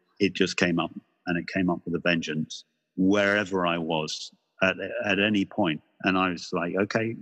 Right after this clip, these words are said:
whatever, just come, bring it on." I, I want, I don't want to,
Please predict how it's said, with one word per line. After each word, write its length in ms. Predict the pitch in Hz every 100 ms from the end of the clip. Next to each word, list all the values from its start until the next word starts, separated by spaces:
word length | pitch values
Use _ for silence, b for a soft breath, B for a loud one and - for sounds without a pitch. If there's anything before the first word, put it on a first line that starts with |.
| -
whatever, 400 | 95 95 90 82 - _
just 220 | 98 - _ _ _ _ _ _ _ -
come, 240 | 180 73 - _ _ _ - B B B -
bring 200 | 101 98
it 100 | 87
on." 220 | 73 71 _ _ _ _
I, 280 | 85 85 80 78
I 100 | 92
want, 320 | 90 92 87 -
I 100 | 87
don't 240 | 85 95 90
want 340 | 95 90 90 -
to, 380 | 87 85 82